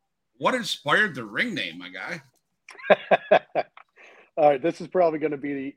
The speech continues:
Speaker 2: uh, the highlight of the interview, 'cause this, this is a funny story, and I don't tell it unless I'm asked, but I'd never lie about it.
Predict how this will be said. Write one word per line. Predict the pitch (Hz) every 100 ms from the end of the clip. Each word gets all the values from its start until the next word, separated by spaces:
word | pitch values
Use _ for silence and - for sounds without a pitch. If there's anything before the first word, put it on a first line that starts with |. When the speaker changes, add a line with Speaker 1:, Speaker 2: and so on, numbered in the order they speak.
| 160
Speaker 2:
uh, | 147 135 135
the | 131
highlight | 127 156 160 156 147
of | 143 135
the | 139
interview, | 131 127 123 120
'cause | 131
this, | 143 139 -
this | 131 151 151
is |
a | 143
funny | - 147 143
story, | - 143 139 139 139 - _ _ _
and | 131 127
I | 123
don't | 120 143 180 -
tell | 156 160
it | 151
unless | 135 139 135
I'm | 131 123
asked, | 139 156 160 - _ _ -
but | 117
I'd | 113 110
never | 135 143 143
lie | 139 131
about | 123 120 117
it. | 110